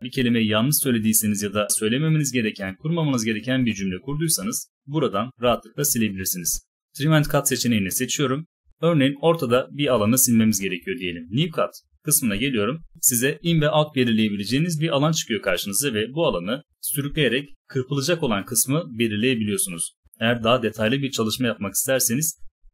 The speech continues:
artı ve eksi ikonlarını kullanarak biraz daha detaylı bir çalışma yapabilirsiniz. In ve out kısmını belirledikten sonra bu ikona tıklayarak ya da buradaki ikona tıklayarak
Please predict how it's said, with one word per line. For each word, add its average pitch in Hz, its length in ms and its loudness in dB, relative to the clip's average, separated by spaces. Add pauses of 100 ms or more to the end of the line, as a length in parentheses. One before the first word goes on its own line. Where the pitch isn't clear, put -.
(120)
artı 113 380 -2
ve 156 200 0 (180)
eksi 113 600 0
ikonlarını 104 480 0
kullanarak 135 560 -2 (220)
biraz 110 280 0
daha 113 140 2
detaylı 113 360 0
bir 117 40 -6
çalışma 104 360 -2
yapabilirsiniz. 110 680 -2 (100)
In 151 200 2
ve 139 160 0
out 139 240 2
kısmını 131 400 0
belirledikten 117 560 0
sonra 135 540 0 (180)
bu 180 80 0
ikona 120 300 0
tıklayarak 101 460 -2
ya 101 80 -4
da 104 120 -2
buradaki 113 360 -4
ikona 92 240 -8
tıklayarak 110 440 -2